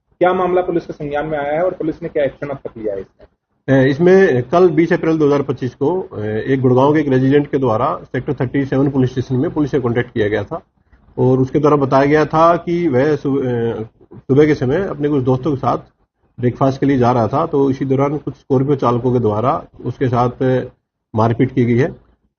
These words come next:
Speaker 2: तो गुरुग्राम पुलिस में सेक्टर थर्टी सेवन के द्वारा तुरंत ही शिकायतकर्ता से एक शिकायत ली गई थी और उसको साथ ले जाकर के अस्पताल से उसका मेडिकल एग्जामिनेशन करवाया गया था।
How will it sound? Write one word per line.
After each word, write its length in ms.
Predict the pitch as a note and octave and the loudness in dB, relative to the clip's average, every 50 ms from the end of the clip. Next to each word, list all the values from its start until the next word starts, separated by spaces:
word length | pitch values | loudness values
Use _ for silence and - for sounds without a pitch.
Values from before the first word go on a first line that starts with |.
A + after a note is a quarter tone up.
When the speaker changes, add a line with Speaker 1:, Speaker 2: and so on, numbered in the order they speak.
| _ - | _ -4
Speaker 2:
तो 220 | C3 B2+ B2+ B2+ | -2 0 0 0
गुरुग्राम 400 | B2 B2 A#2+ A#2 B2 C3 C#3 C#3 | 2 2 2 2 2 2 2 2
पुलिस 420 | C3+ D3 C#3+ C#3 C#3 C3 C#3 - - | 0 0 0 0 -2 -2 -6 -8 -6
में 240 | C#3+ C3+ C#3+ D3 C#3 | -4 -2 0 0 -2
सेक्टर 260 | - C#3 B2 - - | -2 -4 -6 -4 -4
थर्टी 240 | - C3 B2+ C#3+ C3 | -4 -4 -2 -2 -2
सेवन 260 | - C3+ C3+ C#3+ C3 | 0 0 0 0 0
के 100 | C#3+ C3 | 0 2
द्वारा 320 | A#2+ A2+ G#2+ G#2+ B2 D#3 F3+ - - _ _ _ _ _ - | 2 2 2 2 0 -2 -2 -6 -12 _ _ _ _ _ 0
तुरंत 260 | C#3+ - D#3 D3+ D#3 D3 | 2 2 4 2 2 0
ही 100 | C#3+ C3+ | -2 -2
शिकायतकर्ता 640 | - C3 A#2 A#2+ A#2+ A2+ - C3 B2 B2 C#3 C3+ | -2 -4 -2 -2 -4 -4 -4 -6 -6 -4 -4 -4
से 380 | B2+ C#3 C3 B2 B2 A2 A2+ A2+ | -4 -4 -4 -4 -4 -4 -4 -6
एक 60 | A2+ | -6
शिकायत 340 | - - A2+ G#2 A#2+ A#2 A2 | -8 -8 -6 -4 -2 -2 0
ली 100 | A2 A2+ | 0 0
गई 140 | A2 B2 A#2+ | 0 0 -2
थी 120 | D3 F3 - _ _ _ _ _ _ _ _ - C3 | -4 -6 -10 _ _ _ _ _ _ _ _ -6 -2
और 220 | B2 B2+ B2+ B2+ | 0 0 2 2
उसको 320 | B2 A2+ A#2 - C3 B2 | 0 -2 0 0 0 0
साथ 180 | A#2 - A#2+ A#2+ B2 | 0 2 0 0 2
ले 100 | B2+ B2 | 0 0
जाकर 260 | A#2+ A2+ A2+ A2 A#2 | 0 0 0 -2 -4
के 120 | A#2 B2+ D#3 F3+ F3+ D#3+ C3+ - _ _ _ - | -4 -4 -4 -4 -4 -6 -8 -12 _ _ _ -12
अस्पताल 380 | A2+ G2 A2 B2+ A2+ B2 A#2+ A#2 | -10 -8 -6 -4 -2 -2 -2 -2
से 60 | A#2+ | -2
उसका 200 | A#2 - - C3 | -4 -4 -2 -2
मेडिकल 280 | A#2 G#2+ G2+ A2+ A2+ A#2+ | -2 0 0 0 0 0
एग्जामिनेशन 480 | A2+ A2 A2 G#2 A2 A#2 G#2 A2+ B2 | 0 0 0 0 0 0 -2 -2 -4
करवाया 300 | A2+ A2+ G#2 G2+ G#2 G2+ | -4 -4 -4 -4 -4 -4
गया 160 | G2+ G#2+ G#2 G#2+ | -2 -4 -4 -4
था। 80 | C#3 | -6